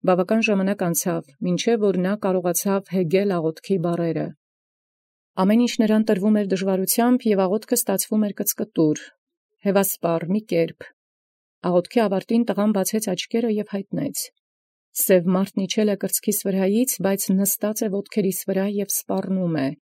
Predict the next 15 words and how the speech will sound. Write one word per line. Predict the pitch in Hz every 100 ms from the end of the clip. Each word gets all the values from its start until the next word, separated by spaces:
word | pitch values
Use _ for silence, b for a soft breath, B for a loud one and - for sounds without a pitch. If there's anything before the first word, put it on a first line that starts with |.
| _ _ _ _ _ _ _ _ -
Այդժամ | 175 202 220
հորաքույրը | 214 180 175 220 214
սկսեց | - 175 190 -
կարդալ | 190 180 - 196 196
նարեկի | 190 175 170 - 190 190 185 -
գլուխներից | 196 180 - 170 180 -
մեկը. | 175 151 - 143 165 _ _ _ _ _ _ _ _ _ _ _ _
«Որդի | 185 170 180 - 233
Աստծո | 202 - - 190
կենդանվո, | 185 180 175 190 180 165 170 160 - _ -
օրհնյալ | 175 180 180 180 190
հորը | 170 185 185
տահավոր, | 180 180 180 160 175 180 - -
անքնին | 190 185 196 180 180
ծնունդ, | 180 175 175 190 196